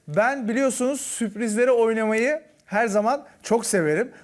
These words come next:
Mustafa Kemal de bana oynayanlar bugün ev aldılar, araba aldılar.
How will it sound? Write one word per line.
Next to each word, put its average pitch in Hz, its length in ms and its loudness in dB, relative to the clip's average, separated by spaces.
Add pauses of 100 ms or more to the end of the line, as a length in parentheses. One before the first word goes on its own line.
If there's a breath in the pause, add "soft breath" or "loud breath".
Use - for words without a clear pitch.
(140 loud breath)
Mustafa 202 440 -2
Kemal 220 420 0
de 254 320 2
bana 214 180 2
oynayanlar 196 760 2
bugün 208 220 0
ev 214 200 2
aldılar, 185 420 2
araba 180 280 4
aldılar. 180 580 2